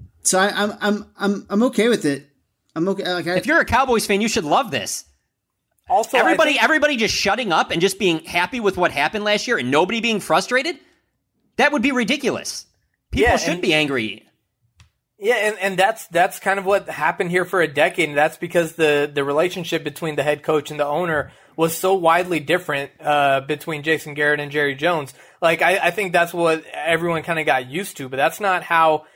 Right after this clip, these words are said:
Speaker 3: it's necessarily supposed to be with really anybody. Uh, you go to any organization, but especially not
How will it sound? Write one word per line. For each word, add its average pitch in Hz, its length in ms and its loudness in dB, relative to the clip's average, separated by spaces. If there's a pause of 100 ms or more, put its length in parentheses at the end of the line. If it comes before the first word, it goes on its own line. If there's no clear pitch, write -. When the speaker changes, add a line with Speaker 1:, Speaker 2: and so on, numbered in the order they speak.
(160)
Speaker 3:
it's 160 200 -4
necessarily 170 600 0
supposed 170 540 -4
to 147 80 -4
be 127 320 -8 (240)
with 180 220 0
really 220 300 4
anybody. 160 580 2
Uh, 151 60 4
you 175 180 -4
go 208 120 4
to 151 160 -2
any 196 200 -2
organization, 170 640 -2
but 165 100 0
especially 202 480 -2
not 165 300 0